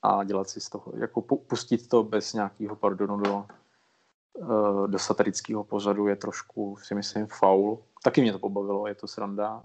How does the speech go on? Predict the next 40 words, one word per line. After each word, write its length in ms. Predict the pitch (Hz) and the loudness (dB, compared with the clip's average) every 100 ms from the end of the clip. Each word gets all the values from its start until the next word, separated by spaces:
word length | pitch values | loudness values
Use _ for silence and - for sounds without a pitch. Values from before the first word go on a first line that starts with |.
| - | -6
a 120 | 104 | -4
asi 300 | 104 - 101 | -4 -8 -8
jako 360 | 98 - 101 104 | -8 -6 -10 -8
není 240 | 107 104 | -10 -8
to 60 | 104 | -8
nic 160 | 104 | -8
překvapivého, 760 | - - - 101 104 104 101 101 | -6 -2 0 2 0 -2 -4 -2
že 240 | 101 98 98 | 2 2 0
si 140 | 101 | -4
tohle 220 | - 101 | -4 -4
to 180 | - 113 | -4 -2
jako 180 | 101 - | -4 -6
ty 100 | - | -4
lidi 220 | 104 101 107 | -2 0 -2
myslej. 440 | 101 - 110 113 - _ _ _ _ | -6 0 0 0 -8 _ _ _ _
O 140 | 110 104 | 0 4
to 120 | 110 | 4
je 100 | 101 | 4
smutnější, 800 | - 107 104 101 - 101 101 107 _ | 2 -6 -2 -4 -2 -2 -2 -6 _
jak 160 | 110 - | -6 -2
se 120 | 104 | 0
vlastně 260 | 98 - | 0 0
chovají 340 | 101 - 101 98 | -6 -2 0 0
pak 180 | 98 - | -4 -10
oficiálně, 720 | - - - 117 117 117 120 _ _ _ _ _ _ _ _ - | -10 -8 -2 -2 -2 -4 -8 _ _ _ _ _ _ _ _ 2
ale, 640 | 107 95 95 98 92 92 101 - _ _ _ _ _ | 2 4 -2 -2 -4 -6 -14 -20 _ _ _ _ _
ale 260 | - 98 98 | -6 -6 -6
jakoby 280 | 95 104 98 | -10 -8 -6
ten, 200 | 104 101 101 | -6 -8 -8
ehm, 600 | 104 107 - 95 107 - _ _ _ _ _ _ _ - _ _ _ _ _ | -10 -12 -14 -14 -16 -18 _ _ _ _ _ _ _ -20 _ _ _ _ _
myslím, 200 | 117 131 | -2 4
že 100 | 117 | 4
to 80 | 113 | 4
je 60 | 107 | 2
trošku 240 | 107 - | -2 -6
podpásovka 680 | - - 131 147 - - 92 | -10 0 0 0 -12 -6 -6
jako 260 | - 98 | -4 -8
té 120 | - | -8
České 300 | 95 92 - | -12 -12 -10
televize. 500 | 98 95 90 90 92 | -6 -2 -2 -2 -6